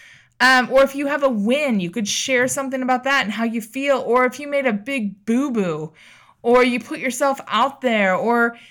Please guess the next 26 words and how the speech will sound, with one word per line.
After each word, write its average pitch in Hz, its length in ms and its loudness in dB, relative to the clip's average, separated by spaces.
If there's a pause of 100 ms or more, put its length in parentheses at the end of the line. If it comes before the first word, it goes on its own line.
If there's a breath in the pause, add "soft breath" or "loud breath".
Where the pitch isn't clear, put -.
(200 loud breath)
you 453 60 -2
know, 480 100 0
there's 466 220 2
just 508 160 -6
a 523 120 0
ton 302 360 -2
of 277 120 -2
ways 208 340 -2
that 190 100 -10
you 233 80 -8
can 254 160 -4
make 233 180 -6
yourself 214 400 -4
more 202 160 -2
relatable 175 640 -4
and 165 100 -6
approachable. 185 760 -6 (320 loud breath)
I 277 80 -4
think 349 200 -4
about 311 240 2
somebody 277 360 -4
that - 160 -4
I 214 180 2
follow, 220 460 0
and, 202 240 -2 (400 loud breath)
um, 208 400 2